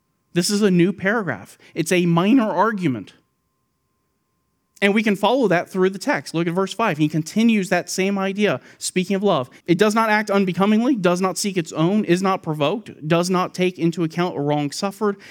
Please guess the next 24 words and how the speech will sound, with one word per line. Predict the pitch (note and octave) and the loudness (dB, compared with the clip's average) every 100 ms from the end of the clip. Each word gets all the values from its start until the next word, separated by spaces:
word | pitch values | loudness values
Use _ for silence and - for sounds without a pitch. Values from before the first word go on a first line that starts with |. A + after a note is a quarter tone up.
| - | -6
It | D#3 C#3+ | -4 0
does | F3 F#3+ | 0 2
not | D3 | 0
rejoice | D3+ D3 D3+ F3 G3+ | -2 -2 0 2 0
in | D#3 C3+ | -2 -2
unrighteousness, | B2+ D3 F#3+ G#3 G#3 G#3 | -2 -2 -4 -6 -6 -4
but | - - C3 | -8 -8 -8
rejoices | B2+ D3+ F#3 F#3+ | -2 0 0 -2
with | D#3 B2 | -8 -8
the | |
truth. | - F3 F#3 G#3 - - - | -8 -2 0 0 -6 -20 -8
It | - C#3+ - | -4 -2 0
bears | E3+ G#3+ G#3+ | 2 2 0
all | G#3 G3+ | 0 0
things, | G#3 G3+ G3+ | 0 0 0
believes | C#3+ C3 D#3+ G3+ F#3+ | -2 0 0 0 0
all | F#3+ F#3+ | 0 0
things, | F#3+ F#3+ F#3 | -2 -2 -4
hopes | - F#3 G3+ - | -2 0 0 -2
all | F#3+ F3+ | -2 -2
things, | F#3 F3+ F3 | 0 0 0
endures | B2+ B2 D#3+ F#3 | -4 -2 0 2
all | F#3 F#3 | 0 -2
things." | F3 F#3+ G3 | -2 -4 -4